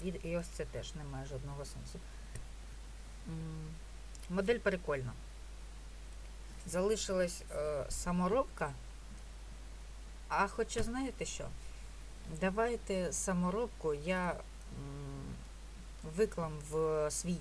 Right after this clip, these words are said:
TikTok аккаунт. М, і, до речі, як, якраз хотів дещо сказати.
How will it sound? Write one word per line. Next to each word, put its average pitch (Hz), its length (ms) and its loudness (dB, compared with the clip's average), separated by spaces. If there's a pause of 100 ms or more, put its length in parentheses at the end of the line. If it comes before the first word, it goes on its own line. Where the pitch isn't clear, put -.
TikTok - 420 0 (760)
аккаунт. 143 480 0 (880)
М, 151 520 -4
і, 175 80 4
до 175 140 4
речі, 180 280 0
як, 175 220 2
якраз 165 420 0
хотів 165 480 0 (240)
дещо 160 240 -2
сказати. 170 520 0